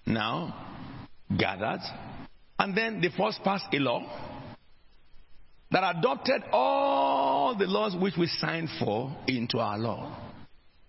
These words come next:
and then excluded the laws we don't want. That is obliteration. That is, that is, you know, old law was abolished. So one of the laws that was abolished is what is called direct effect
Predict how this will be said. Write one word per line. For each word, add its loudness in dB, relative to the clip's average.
and 2
then 0
excluded 2
the 0
laws 0
we 4
don't 2
want. -2
That 0
is 2
obliteration. 0
That 4
is, -2
that 4
is, -2
you 2
know, 0
old 2
law 0
was 0
abolished. 0
So 4
one 2
of 2
the 0
laws 0
that 2
was -2
abolished 0
is 2
what 2
is -2
called 0
direct 0
effect -4